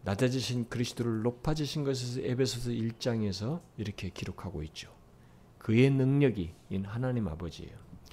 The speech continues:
그의 능력이 그리스도 안에서 역사하사 죽은 자들 가운데서 다시 살리시고, 자, 살리시는 것부터 시작했어요.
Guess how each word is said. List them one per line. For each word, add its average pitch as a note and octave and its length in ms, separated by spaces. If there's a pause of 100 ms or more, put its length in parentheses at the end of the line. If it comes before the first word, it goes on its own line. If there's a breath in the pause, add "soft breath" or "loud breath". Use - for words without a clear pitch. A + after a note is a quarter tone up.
(280 soft breath)
그의 C#3 220
능력이 C#3+ 680
그리스도 C#3 420
안에서 C3 500
역사하사 A2+ 840 (600 soft breath)
죽은 D3 300
자들 D#3+ 320
가운데서 D3+ 680
다시 C#3 420
살리시고, B2+ 1000 (440)
자, - 220 (500)
살리시는 D#3 500
것부터 - 240
시작했어요. - 480